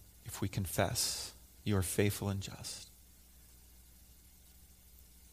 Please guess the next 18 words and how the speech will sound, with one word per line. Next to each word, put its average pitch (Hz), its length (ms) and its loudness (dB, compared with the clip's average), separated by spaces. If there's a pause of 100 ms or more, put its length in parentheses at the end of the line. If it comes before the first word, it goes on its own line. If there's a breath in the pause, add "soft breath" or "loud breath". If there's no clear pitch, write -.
(340)
And 117 120 6
you 117 80 10
not 123 160 8
only 110 160 6
forgive 98 360 2
us 107 140 6
of - 120 -2
that, 101 140 2
Father, 92 300 4
but 107 220 -2
you - 100 -4
pur-, - 380 0
you 110 160 2
purify 110 600 0
us 107 140 2
from - 180 -2
all 104 160 4
unrighteousness. - 760 -4